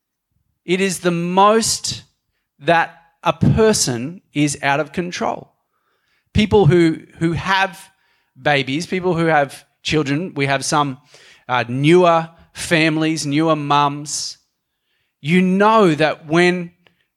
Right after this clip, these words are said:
that baby comes and you hold that baby in your hands, it is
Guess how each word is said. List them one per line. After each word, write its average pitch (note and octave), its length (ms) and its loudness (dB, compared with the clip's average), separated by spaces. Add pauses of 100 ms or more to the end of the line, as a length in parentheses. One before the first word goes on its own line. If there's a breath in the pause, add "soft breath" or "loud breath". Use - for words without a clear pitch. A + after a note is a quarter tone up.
(540)
that D3+ 500 -4
baby F3 560 0
comes G#3 420 0
and D3+ 140 -2
you D#3 120 -2
hold A3 480 2
that F#3 240 0
baby E3 360 2
in D#3 100 -4
your D3 180 -2
hands, F3+ 1000 -6 (1400)
it F#3 140 2
is - 460 0